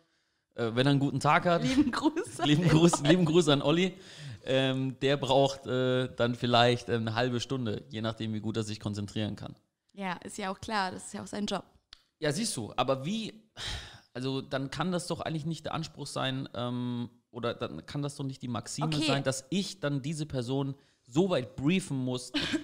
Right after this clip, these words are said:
Speaker 2: <clears throat>
Speaker 1: um gute Arbeit abzuliefern.
Speaker 2: Aber überleg mal, du hast einen konservativen Kunden.
Speaker 1: Mhm.
Speaker 2: Ich würde jetzt auf das Beispiel Diätpillen zurückkommen.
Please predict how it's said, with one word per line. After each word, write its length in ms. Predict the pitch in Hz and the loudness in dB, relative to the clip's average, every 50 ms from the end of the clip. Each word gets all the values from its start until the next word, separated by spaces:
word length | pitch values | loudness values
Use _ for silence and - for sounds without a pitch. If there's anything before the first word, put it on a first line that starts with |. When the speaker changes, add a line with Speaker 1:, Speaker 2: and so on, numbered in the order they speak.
| - - - 349 | -6 -10 -10 -6
Speaker 2:
<clears throat> 480 | 311 311 294 254 233 - - - _ | -2 0 0 -2 -2 -6 -12 -16 _
Speaker 1:
um 200 | - 269 240 - | -6 -6 -4 -4
gute 260 | - 151 170 - - 104 | -2 -2 -2 -2 0 0
Arbeit 240 | 107 135 131 - | 0 0 0 -2
abzuliefern. 360 | - - - - 156 143 240 240 | -4 -6 -6 -4 -2 0 2 2
Speaker 2:
Aber 120 | 269 277 | 2 4
überleg 340 | 285 277 269 269 277 285 277 | 4 4 2 2 0 -4 -4
mal, 200 | 247 214 208 208 | -2 -2 -2 -2
du 120 | 202 214 214 | -2 -2 -2
hast 200 | 220 226 - - | -2 -2 -2 -2
einen 200 | 233 220 214 220 | -2 -2 -2 -2
konservativen 840 | - 247 254 247 233 240 233 233 226 226 233 - 240 214 220 220 | -2 0 0 0 0 0 -2 -2 -2 -4 -4 -6 -6 -6 -6 -6
Kunden. 640 | 220 - 240 226 220 220 - _ - 190 190 190 190 190 123 | -4 -4 -4 -4 -4 -6 -8 _ -16 -12 -10 -8 -6 -6 -4
Speaker 1:
Mhm. 160 | 131 156 170 160 - _ _ _ _ _ _ _ _ _ _ _ _ _ _ _ - - - - - - - - _ _ _ | -4 -4 -4 -6 -12 _ _ _ _ _ _ _ _ _ _ _ _ _ _ _ -10 -6 -6 -6 -6 -6 -12 -18 _ _ _
Speaker 2:
Ich 140 | _ _ _ | _ _ _
würde 140 | 214 226 190 | -4 -2 -2
jetzt 280 | 202 202 - - - - | -2 -4 -6 -12 -4 -2
auf 140 | 214 202 - | -2 0 2
das 240 | 226 226 208 - - | 0 0 0 -2 -2
Beispiel 480 | - - - 240 240 - - 196 196 | -2 0 2 0 0 0 -6 -12 -14
Diätpillen 1040 | 180 - 196 180 120 262 262 269 - _ _ - - 247 226 220 214 208 214 208 - | -10 -8 -6 -4 -2 -4 -4 -6 -10 _ _ -2 0 2 2 2 0 -2 -4 -6 -10
zurückkommen. 580 | - 160 170 180 180 180 - 196 185 185 185 | -10 -6 -6 -6 -6 -8 -6 -6 -6 -6 -6